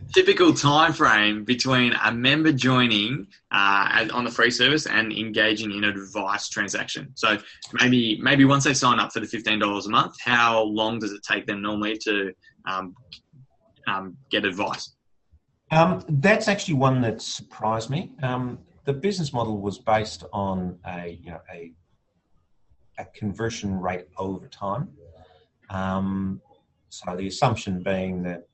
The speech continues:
Speaker 1: um, you know, someone would sign up for a free trial, and then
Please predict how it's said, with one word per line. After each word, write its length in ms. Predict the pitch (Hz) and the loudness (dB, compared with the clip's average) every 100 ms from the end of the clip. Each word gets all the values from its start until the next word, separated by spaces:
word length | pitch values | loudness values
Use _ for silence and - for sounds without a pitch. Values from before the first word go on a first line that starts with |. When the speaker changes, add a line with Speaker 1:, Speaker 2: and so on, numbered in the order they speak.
| 87 | -14
Speaker 1:
um, 320 | 85 82 _ _ _ | -14 -16 _ _ _
you 140 | 85 | -20
know, 60 | 80 | -20
someone 420 | - 107 95 87 | -8 -6 -6 -8
would 160 | 90 - _ _ _ - | -14 -18 _ _ _ -20
sign 360 | - 107 104 | -2 0 0
up 140 | 95 - | -2 -6
for 360 | - 95 90 | -8 -6 -6
a 40 | 85 | -10
free 380 | - - 95 | -16 -10 -8
trial, 640 | 92 - 104 95 90 92 - _ | -8 -6 -4 -2 -4 -6 -14 _
and 220 | 92 87 87 | -16 -14 -12
then 280 | 87 85 | -12 -14